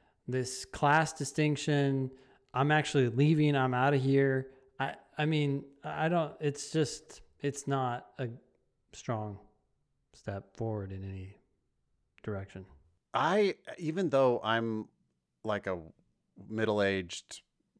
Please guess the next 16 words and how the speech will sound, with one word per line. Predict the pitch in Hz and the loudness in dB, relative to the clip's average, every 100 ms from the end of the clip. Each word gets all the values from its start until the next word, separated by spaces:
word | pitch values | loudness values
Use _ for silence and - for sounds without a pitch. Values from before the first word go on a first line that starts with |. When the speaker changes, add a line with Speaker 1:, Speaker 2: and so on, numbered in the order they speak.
| _ - - _ | _ -20 -20 _
Speaker 2:
white | 95 98 110 113 | 0 2 2 2
guy | 113 123 127 - - _ _ _ _ _ _ _ _ _ _ - _ 110 | 6 6 2 -4 -20 _ _ _ _ _ _ _ _ _ _ -20 _ -8
who | 110 101 101 95 92 _ _ _ _ - - | -6 -2 -2 -2 -6 _ _ _ _ -20 -8
I, | 98 98 101 98 | -2 -2 0 -2
I've, | 90 - _ - | -4 -14 _ -10
I'm, | 98 92 | -8 -8
I'm | 104 98 | -8 2
very | 110 101 | 4 4
fortunate | - 107 104 143 135 - - | 2 -2 0 2 2 2 -2
<laughs> | 180 _ | -6 _
at | 110 - | 2 4
this | 117 - | 0 0
stage | - 113 110 | 2 4 4
of | 107 | 2
my | 98 92 | 2 2
life. | 82 90 120 | 4 4 4